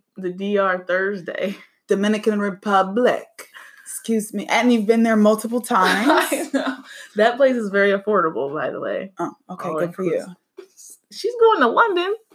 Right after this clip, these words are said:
Speaker 2: And Patty.
Speaker 1: And Paris, which, yeah, I like those.
Speaker 2: Yeah.
Speaker 1: I like those.
Speaker 2: So the, the school of thought to have a emergency saving
Speaker 1: I
Speaker 2: for
Speaker 1: like
Speaker 2: three
Speaker 1: it.
Speaker 2: to six months.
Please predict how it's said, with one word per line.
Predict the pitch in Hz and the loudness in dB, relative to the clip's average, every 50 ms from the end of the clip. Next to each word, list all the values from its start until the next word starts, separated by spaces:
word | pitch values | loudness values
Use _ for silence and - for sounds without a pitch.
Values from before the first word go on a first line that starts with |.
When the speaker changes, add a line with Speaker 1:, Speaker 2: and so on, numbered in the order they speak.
| _ _ _ _ - | _ _ _ _ 0
Speaker 2:
And | 214 240 262 294 330 339 320 | 2 4 4 4 4 4 2
Patty. | 320 - 302 269 262 262 233 | 2 4 6 6 6 6 6
Speaker 1:
And | 277 302 269 - - 277 285 | 4 4 4 4 4 4 4
Paris, | - - 330 339 359 - - - - | 4 4 4 4 2 0 -2 -4 -4
which, | 208 208 208 - - _ | -4 -4 -4 -6 -12 _
yeah, | - 202 196 196 190 175 - - | -14 -12 -12 -12 -12 -14 -12 -10
I | 202 214 | -10 -8
like | 208 202 208 214 208 - | -8 -10 -12 -12 _ -18
those. | - 196 196 202 _ _ _ _ - | -18 -18 -18 -18 _ _ _ _ -14
Speaker 2:
Yeah. | - - 240 | -12 -10 -8
Speaker 1:
I | |
like | 262 269 247 247 _ | -8 -8 -10 -10 _
those. | - - - - 247 - _ _ _ _ _ _ _ _ | -8 -8 -8 -8 -8 -14 _ _ _ _ _ _ _ _
Speaker 2:
So | - - 240 226 214 202 196 185 185 170 - | -4 2 4 6 6 6 6 4 2 2 2
the, | 208 208 202 185 202 - | 2 2 0 0 -4 -4
the | 196 208 202 190 190 196 | 2 4 4 4 4 0
school | - - - 240 240 233 | -8 -8 -2 0 2 2
of | 226 226 | 4 4
thought | 226 214 208 214 214 | 4 4 4 4 2
to | 214 | -2
have | 214 214 196 190 180 | -2 0 0 2 2
a | 180 170 160 156 156 160 - | 2 2 2 0 -2 -4 -4
emergency | 175 180 180 185 190 180 180 175 170 - - 185 170 | -4 -4 -2 -2 -4 -4 -4 -6 -6 -6 -8 -10 -10
saving | 170 - - 175 175 170 175 165 170 170 - - | -8 -4 -2 -2 -2 -2 -2 -6 -8 -8 -6 -6
Speaker 1:
I | 190 | -2
Speaker 2:
for | 180 | 2
Speaker 1:
like | 180 175 170 160 | 2 2 2 0
Speaker 2:
three | - 190 180 | 0 0 0
Speaker 1:
it. | 180 | 0
Speaker 2:
to | 180 175 | 0 -2
six | 170 - - 170 170 170 - - | -4 -6 -8 -8 -8 -10 -10 -8
months. | 175 160 135 117 - - - - - - | -6 -6 -6 -6 -8 -12 -14 -16 -18 -18